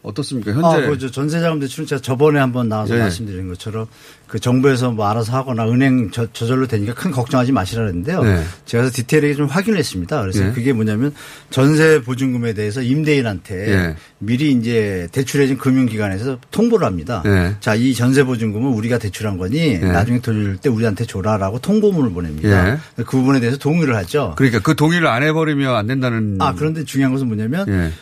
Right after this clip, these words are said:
Speaker 2: 그 동의가 저는 이제 이 년 계약이니까
Speaker 1: 예.
Speaker 2: 이 년 계약으로 돼 있는 줄 알고 연장이 될 때 대해서 저번에 제가 돈을 회수 안 하면 전혀 문제 없다고
Speaker 1: 예.
Speaker 2: 말씀드린 건데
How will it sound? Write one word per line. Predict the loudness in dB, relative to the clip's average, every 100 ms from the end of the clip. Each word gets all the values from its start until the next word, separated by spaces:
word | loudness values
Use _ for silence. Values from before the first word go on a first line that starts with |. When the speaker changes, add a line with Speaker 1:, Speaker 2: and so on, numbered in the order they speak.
| -20 -12
Speaker 2:
그 | 0 0 2
동의가 | 0 2 2
저는 | 0 -4 -4
이제 | -2
이 | -2 0
년 | 0 0
계약이니까 | 0 -2 -2 -6 -6 -4 -2 0 2
Speaker 1:
예. | 2
Speaker 2:
이 | 4
년 | 4 4
계약으로 | 2 0 -2
돼 | -2 -2
있는 | -2 -2
줄 | -4
알고 | -4 -4 -2 -2 -6 -14 -12 -2
연장이 | 2 4 4 4
될 | 0 -2
때 | -4 -4
대해서 | -2 -2 -4
저번에 | -6 -4 -4
제가 | -4 -4 -6 -4
돈을 | 2 4 4
회수 | 4 2
안 | 0
하면 | -2
전혀 | -4 -2 -2
문제 | -2 -2
없다고 | -4 -6 -4 0
Speaker 1:
예. | 2
Speaker 2:
말씀드린 | 4 4 0 -4
건데 | -6 -2 -2 -2